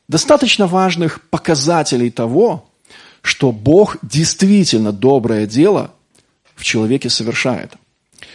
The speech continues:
Первое, то, что очевидно на примере филиппийцев, если Бог на самом деле действует в сердце человека, человек будет искренне заинтересован в распространении благой вести и в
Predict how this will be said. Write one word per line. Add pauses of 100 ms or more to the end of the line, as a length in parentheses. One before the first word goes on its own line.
(460)
Первое,
то,
что
очевидно
на
примере
филиппийцев,
если
Бог
на
самом
деле
действует
в
сердце
человека, (400)
человек
будет
искренне
заинтересован
в
распространении
благой
вести (300)
и
в